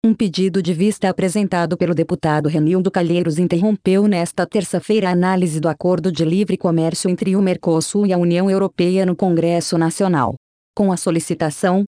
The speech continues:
a reunião da representação brasileira no Parlamento do Mercosul foi suspensa e a apreciação do tema ficou adiada para o dia vinte e quatro de fevereiro.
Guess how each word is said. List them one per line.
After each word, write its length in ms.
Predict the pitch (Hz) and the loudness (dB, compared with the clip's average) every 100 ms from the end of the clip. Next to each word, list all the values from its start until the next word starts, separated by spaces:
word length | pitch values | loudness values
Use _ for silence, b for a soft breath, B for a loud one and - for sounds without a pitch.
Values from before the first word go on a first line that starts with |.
| - | -4
a 40 | |
reunião 420 | 147 175 160 151 | 0 2 2 2
da 80 | 165 | 0
representação 840 | 165 160 156 160 156 151 - 196 | 0 0 0 -2 -2 -4 -2 0
brasileira 540 | 202 196 190 160 180 185 | 2 2 0 2 2 0
no 80 | |
Parlamento 600 | 180 180 180 170 196 220 | -2 0 0 2 2 0
do 80 | 175 | 0
Mercosul 680 | 180 156 - 165 160 - 196 | 0 -2 0 0 0 0 -2
foi 240 | - 185 | -2 -2
suspensa 580 | 185 214 - 170 160 208 | -2 -4 -2 -2 0 0
e 80 | 190 | 0
a 60 | 175 | 0
apreciação 640 | - 175 185 160 - 170 | 0 -2 -2 -2 -2 -2
do 100 | 165 | -2
tema 320 | 165 180 190 | -2 0 0
ficou 340 | 196 208 202 202 | -2 -2 0 0
adiada 520 | 190 175 170 175 170 | 0 0 0 0 0
para 200 | 190 190 | 0 0
o 40 | |
dia 260 | 170 214 196 | 0 0 0
vinte 280 | 165 254 - | 0 0 -2
e 40 | |
quatro 420 | - 180 185 - | -2 -2 0 -2
de 120 | 156 | -2
fevereiro. 580 | 160 214 180 165 139 120 | -2 0 0 2 0 -2